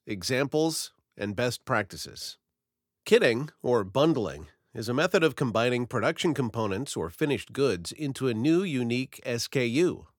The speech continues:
stock keeping unit. These could be items that are often used together in a manufacturing process,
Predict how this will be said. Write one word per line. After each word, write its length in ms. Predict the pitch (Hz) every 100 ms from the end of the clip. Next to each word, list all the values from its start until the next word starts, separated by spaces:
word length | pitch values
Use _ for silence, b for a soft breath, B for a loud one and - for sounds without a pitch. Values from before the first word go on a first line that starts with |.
| _ -
stock 340 | - 123 135
keeping 360 | - 113 101 90
unit. 360 | 76 - - - _ _ _ _ _ _
These 200 | 165 196
could 220 | - 240 147
be 140 | 156
items 320 | 120 117 120
that 160 | - 113
are 80 | 113
often 280 | 117 117
used 280 | 104 160 160
together 360 | 156 117 110 104
in 120 | 87
a 40 |
manufacturing 720 | 87 90 76 - 151 185 165 120
process, 680 | 101 67 - 67 76 -